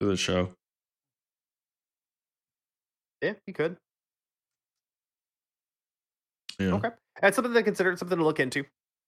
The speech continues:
Speaker 2: I'm okay with it.
Speaker 1: Yep.
Speaker 2: Yes,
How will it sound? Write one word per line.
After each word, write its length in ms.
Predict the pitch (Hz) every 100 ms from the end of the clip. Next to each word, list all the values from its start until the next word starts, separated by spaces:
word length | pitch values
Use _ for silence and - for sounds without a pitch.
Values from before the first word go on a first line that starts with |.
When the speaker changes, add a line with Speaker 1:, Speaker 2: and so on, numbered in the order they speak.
| _
Speaker 2:
I'm 140 | 202 175
okay 200 | 170 135
with 140 | 120
it. 100 | 156 _ _ - - _ _ _ -
Speaker 1:
Yep. 180 | 98 82 _ _ _ _ -
Speaker 2:
Yes, 260 | 160 -